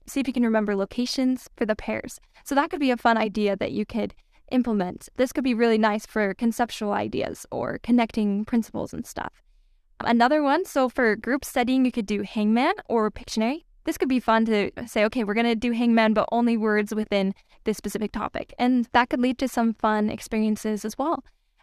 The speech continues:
And then the last idea I kind of have right here is individual. So creating crossword puzzles or using different apps like Quizlet. And there's, there's so many things that you can do. Once again, we,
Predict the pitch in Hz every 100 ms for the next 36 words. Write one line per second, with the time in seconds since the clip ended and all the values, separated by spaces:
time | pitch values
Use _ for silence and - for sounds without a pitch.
0 | - 294 302 294 277 - - 285 320 339
1 | 240 247 233 - - 240 247 226 - 208
2 | 214 220 - 214 208 - 214 202 - -
3 | 233 220 208 208 202 302 - - 262 247
4 | 247 240 226 220 - 220 - 247 - 240
5 | 240 240 240 233 214 196 202 202 208 214
6 | - 214 - - - 240 240 240 240 -
7 | _ _ _ _ 226 214 208 240 - 349
8 | - - _ 294 302 349 330 269 233 208
9 | 226 226 220 214 202 202 202 277 302 262
10 | 311 - _ - _ 269 285